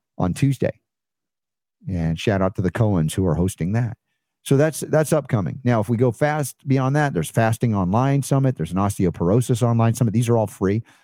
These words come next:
The Body, Mind, Soul Restoration. And that's thanks to Nutritional Frontiers. That's the first and second of April, technically. There'll be an evening, uh, get-together on the thirty-first of March.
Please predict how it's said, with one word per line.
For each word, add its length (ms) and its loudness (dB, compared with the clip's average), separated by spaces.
The 80 0
Body, 240 2
Mind, 360 2
Soul 460 2
Restoration. 720 0
And 120 2
that's 400 -2
thanks 240 0
to 100 0
Nutritional 500 2
Frontiers. 640 -2
That's 240 0
the 160 0
first 400 -2
and 120 0
second 320 0
of 120 -2
April, 420 2
technically. 420 0
There'll 140 2
be 120 2
an 80 2
evening, 540 2
uh, 340 0
get-together 680 2
on 180 2
the 60 2
thirty-first 640 0
of 80 -2
March. 480 0